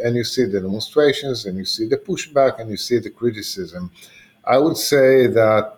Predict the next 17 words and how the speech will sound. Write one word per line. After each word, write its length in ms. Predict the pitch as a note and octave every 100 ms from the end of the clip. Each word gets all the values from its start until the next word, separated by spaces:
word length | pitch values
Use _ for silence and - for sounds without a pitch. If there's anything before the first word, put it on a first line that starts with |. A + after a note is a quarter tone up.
| A#2
um, 580 | G#2+ G#2 G2+ G#2 G#2+ - _ _ _ - - _ _ _ _
I, 160 | - G#2+ G#2 B2 A2
I, 300 | G#2 - A2+
I 40 |
believe 420 | G2+ A#2+ C3+ C3+
people 280 | C#3 C3+ C3+
should 520 | - C3 B2 A2+ G2+
judge 400 | - A#2 A2+ G#2
the 140 | G2 -
outcome 540 | A2+ A2+ - A2 F#2+
and 100 | F#2
not 200 | G2 G#2+
the 80 | F2
process 560 | E2+ G#2+ G#2 - F#2+ -
itself. 680 | - - A#2+ D3+ F3 - _ _ _ _ _
Let's 260 | A2+ B2 -
see 500 | - A#2+ A#2 A2+